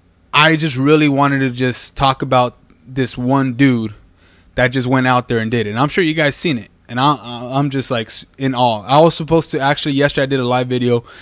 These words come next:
and I was gonna talk about, uh, responding versus reacting. And once I seen this guy's story, I was like, "Mm-mm, mm-mm. We're, we're, we're talking about something else today, because people need to hear what this guy did."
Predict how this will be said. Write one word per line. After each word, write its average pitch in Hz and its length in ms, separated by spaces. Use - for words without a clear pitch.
and 120 140
I 123 60
was 123 120
gonna 123 180
talk 123 280
about, 117 320
uh, 110 440
responding 123 560
versus 117 320
reacting. 120 560
And 131 480
once 151 220
I 151 100
seen 151 260
this 135 120
guy's 135 240
story, 151 440
I 123 40
was 117 120
like, 110 220
"Mm-mm, 127 400
mm-mm. 113 440
We're, 127 180
we're, 135 260
we're 135 140
talking 147 260
about 117 200
something 135 360
else 120 160
today, 120 440
because 123 280
people 143 260
need 139 120
to 117 100
hear 131 280
what 123 160
this 117 160
guy 117 180
did." 117 380